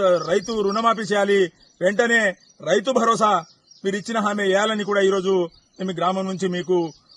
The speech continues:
మనవి చేస్తున్నాము. మీరు ఏని వేళల మాత్రం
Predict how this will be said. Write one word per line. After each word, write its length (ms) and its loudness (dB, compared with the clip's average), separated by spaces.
మనవి 280 0
చేస్తున్నాము. 440 -2
మీరు 320 0
ఏని 380 4
వేళల 200 6
మాత్రం 280 0